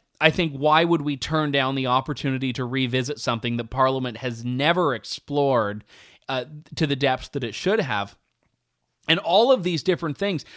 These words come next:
which should have been part of the free exchange of ideas, now under a Pierre Poilievre government, it sounds like, would be banned, would, would be no longer. And this is going,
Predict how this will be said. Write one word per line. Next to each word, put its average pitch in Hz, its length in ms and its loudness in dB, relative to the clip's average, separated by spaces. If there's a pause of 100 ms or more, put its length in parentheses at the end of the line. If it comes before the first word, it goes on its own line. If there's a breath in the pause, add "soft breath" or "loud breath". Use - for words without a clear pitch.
(180 loud breath)
which 165 560 0
should - 340 2
have 226 180 2
been 185 200 0
part 175 400 4
of 156 260 2
the 156 140 0
free 190 360 0
exchange 156 460 -2
of 135 80 -4
ideas, 147 640 2 (320 loud breath)
now 180 600 6
under 170 260 2
a 160 80 4
Pierre 170 240 0
Poilievre 160 720 0 (320)
government, 135 420 0
it 151 120 -10
sounds 139 360 -2
like, 135 240 -4
would 127 240 -2
be 127 140 -2
banned, 139 460 -2
would, 113 280 -10
would 120 160 -4
be 120 140 -4
no 117 160 -2
longer. 143 580 -4 (560 loud breath)
And 180 220 0
this 247 200 -2
is 240 200 -6
going, 202 480 0